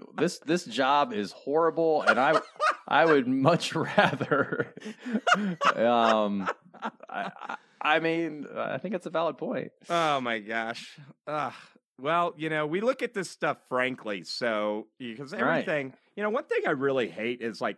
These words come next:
Speaker 2: th-, how sterile it is that we talk. I mean, we are real people with hopes, dreams. We live, we die, we have families, all that kind of stuff. We just gotta be honest about this stuff. So,
Speaker 1: Yeah.
Speaker 2: um,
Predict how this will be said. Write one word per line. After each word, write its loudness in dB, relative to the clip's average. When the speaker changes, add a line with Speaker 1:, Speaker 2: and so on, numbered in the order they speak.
Speaker 2:
th-, -10
how -4
sterile -6
it -6
is -6
that -10
we -8
talk. -8
I -12
mean, -10
we -12
are -4
real -8
people -6
with -18
hopes, -8
dreams. -6
We -16
live, -4
we -16
die, -4
we -12
have -16
families, -6
all -4
that -6
kind -6
of -12
stuff. -12
We -8
just -12
gotta 2
be 0
honest -4
about -16
this -18
stuff. -18
So, -2
Speaker 1:
Yeah. 0
Speaker 2:
um, 4